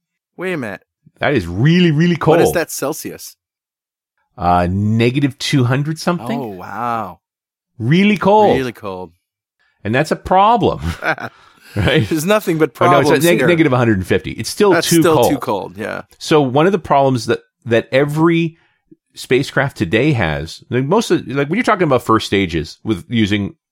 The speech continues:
Speaker 2: uh, cryogenics, they're empty in a few minutes, doesn't matter.
Speaker 1: Yeah.
Speaker 2: But it's those upper stages, the boost stages and things, they deal with a thing in space called boil off,
Speaker 1: Hmm.
Speaker 2: right? That they're losing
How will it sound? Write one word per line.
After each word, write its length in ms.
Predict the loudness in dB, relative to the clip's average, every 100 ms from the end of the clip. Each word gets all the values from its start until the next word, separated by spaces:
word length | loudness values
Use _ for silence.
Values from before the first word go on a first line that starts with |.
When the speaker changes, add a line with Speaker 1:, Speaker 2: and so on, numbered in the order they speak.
| _ _
Speaker 2:
uh, 140 | -8 -6
cryogenics, 600 | -2 -2 0 -2 -4 -8 -6
they're 160 | 0 2
empty 180 | 2 0
in 80 | 0
a 60 |
few 160 | 0 -2
minutes, 200 | -2 -2
doesn't 220 | -4 -4
matter. 220 | -8 -10
Speaker 1:
Yeah. 160 | -14 -16 _ _ _ _ _ _ _ -2
Speaker 2:
But 140 | 0
it's 120 | 0
those 220 | 0 0 0
upper 260 | -4 0 0
stages, 540 | 0 0 0 -4 -8
the 100 | -8
boost 320 | -4 0 0 0
stages 380 | 0 0 0
and 120 | -4 -2
things, 360 | -4 -4 -10 _ _ -2
they 140 | 0
deal 340 | 0 2 4 4
with 140 | 4
a 80 | 0
thing 300 | 0 -2 -2
in 260 | -2 -2
space 500 | -4 -6 -2 0 -2
called 380 | -6 -2 -2 0
boil 280 | 2 2 2
off, 440 | -2 -6 -16 -20 _
Speaker 1:
Hmm. 140 | -10 -10 _ _ -8
Speaker 2:
right? 300 | -6 -6 -6
That 160 | -2
they're 160 | 2 2
losing 800 | 2 2 0 0 -2 -2 -6